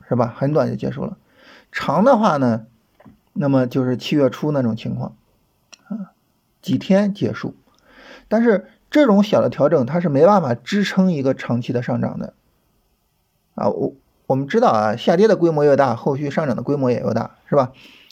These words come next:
股市有句话叫“横有多长，竖有多高”，那时间换空间啊，就这个意思。所以呢，这个，这种三五天的调整，这种小力度的调整，往往带来的呢，是一个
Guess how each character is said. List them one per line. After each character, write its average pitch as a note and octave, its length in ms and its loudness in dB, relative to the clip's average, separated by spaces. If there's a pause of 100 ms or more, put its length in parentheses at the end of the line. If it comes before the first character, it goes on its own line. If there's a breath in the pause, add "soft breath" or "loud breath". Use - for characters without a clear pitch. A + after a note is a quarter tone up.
股 B2 140 -6
市 E3 140 0
有 C#3 100 4
句 C#3+ 80 -2
话 D#3 180 0
叫 C#3 140 4
“横 C#3 160 -4
有 C#3+ 100 0
多 C#3 120 0
长， B2+ 200 -2
竖 B2+ 180 -6
有 A2 60 -2
多 G#2+ 120 -2
高”， B2 220 -6 (460 soft breath)
那 F#3+ 80 -6
时 C#3 240 -4
间 F3 180 2
换 D3+ 200 -2
空 D#3 140 -2
间 E3 180 -2
啊， C#3 220 -8
就 C#3 160 -2
这 E3+ 100 0
个 D3 100 2
意 C3+ 140 0
思。 - 180 -10 (1080)
所 A3 140 4
以 A#3 80 8
呢， F3+ 180 4 (800 loud breath)
这 F3+ 140 2
个， C#3 420 6 (540)
这 C4 120 4
种 C#3 300 0 (240)
三 G#3 320 2
五 C3 80 0
天 F3+ 180 0
的 F#3 80 2
调 C3 220 -2
整， A#2 160 0
这 D#3 100 -4
种 D#3 160 0
小 C3 220 0
力 C#3 140 0
度 D3+ 100 2
的 B2 60 2
调 A#2+ 200 -4
整， - 160 -6 (200)
往 C#3 200 2
往 B2+ 180 2
带 D3 200 4
来 A2+ 140 2
的 A#2+ 120 2
呢， A2 220 0
是 A#2 260 -6
一 A2 140 -6
个 A#2+ 400 0